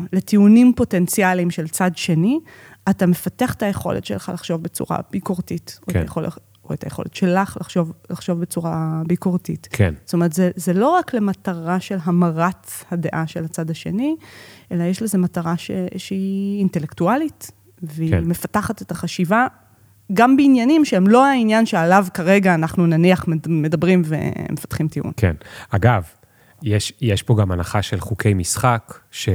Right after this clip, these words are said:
Speaker 2: שמוכנים לשחק בהם. זאת אומרת, נגיד, ה-, להגיד אמת או לנסות ל-, ל-, ל-, להשתמש בעובדות כדי להוכיח משהו, זה הנחת משחק שהיא יכול להיות ירדה או נחלשה, ועדיין יש משחק,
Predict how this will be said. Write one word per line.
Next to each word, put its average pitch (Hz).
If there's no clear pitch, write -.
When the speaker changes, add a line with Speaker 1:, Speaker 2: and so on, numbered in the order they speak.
Speaker 2:
שמוכנים 98
לשחק -
בהם. 87
זאת -
אומרת, 95
נגיד, 98
ה-, 101
להגיד 101
אמת 104
או 92
לנסות 87
ל-, 107
ל-, 90
ל-, 95
להשתמש 101
בעובדות 101
כדי 92
להוכיח 110
משהו, 92
זה 87
הנחת 90
משחק 104
שהיא 107
יכול 101
להיות 92
ירדה 90
או 85
נחלשה, 101
ועדיין 92
יש 98
משחק, -